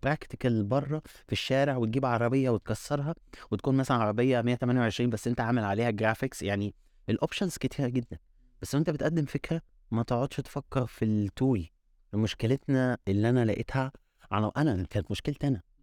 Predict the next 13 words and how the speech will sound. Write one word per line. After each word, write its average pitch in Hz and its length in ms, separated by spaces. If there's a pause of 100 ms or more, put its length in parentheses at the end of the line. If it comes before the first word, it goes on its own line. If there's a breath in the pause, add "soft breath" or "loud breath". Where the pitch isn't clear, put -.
حتى - 240
فترة 139 240
طويلة 123 300
بفكر 117 480
في - 120
التول، 127 360 (360 loud breath)
بفكر 120 400
في - 120
التكنيك، - 640
بفكر 120 480
مش 110 180
عارف 117 180
إيه. 117 160